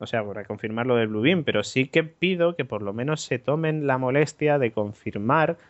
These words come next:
y de corroborar, de cuando aparece una noticia o una cadena o cualquier cosa de estas en Facebook,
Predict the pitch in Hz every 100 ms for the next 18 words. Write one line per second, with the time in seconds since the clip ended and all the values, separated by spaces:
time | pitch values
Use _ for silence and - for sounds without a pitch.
0 | _ _ - 101 101 104 98 98 98 127
1 | 143 143 151 127 95 _ 98 95 92 92
2 | 90 - - 92 107 123 120 110 95 127
3 | 160 135 123 127 123 107 113 107 107 95
4 | 101 156 123 107 98 101 113 123 135 127
5 | 127 120 117 120 123 139